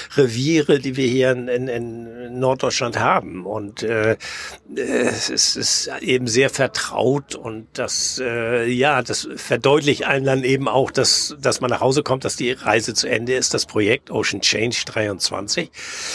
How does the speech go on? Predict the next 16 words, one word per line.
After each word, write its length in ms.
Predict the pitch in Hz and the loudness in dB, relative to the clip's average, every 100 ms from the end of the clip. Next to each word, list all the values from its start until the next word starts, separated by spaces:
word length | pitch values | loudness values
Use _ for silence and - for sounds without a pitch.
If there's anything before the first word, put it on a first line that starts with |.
| - - | -8 -2
Äh, 200 | 160 151 | 2 4
das 140 | 139 - | 4 2
sind 160 | 156 | 2
immerhin 240 | 147 127 127 | 4 4 4
siebenundsechzig 680 | 127 127 113 117 - 127 - | 2 2 2 0 2 0 2
Tage 240 | 127 110 | 2 4
und 260 | 131 170 120 | 2 0 2
zweieinhalbtausend 760 | 139 123 113 117 123 120 107 | 2 2 0 0 0 0 0
Seemeilen 560 | 104 110 104 113 127 131 | 2 2 2 0 0 0
gewesen, 480 | 127 143 143 143 147 | -4 -2 -4 -6 -8
die 120 | 135 | -4
wir 160 | 139 | -6
zurückgelegt 720 | 135 127 139 139 139 143 131 - | -4 -4 -2 -2 0 0 0 -2
haben. 300 | 135 135 139 - - - - | 0 0 -4 -14 -14 -16 2
Äh, 160 | 135 | 4
also, 520 | 131 160 127 127 127 | 6 4 4 6 4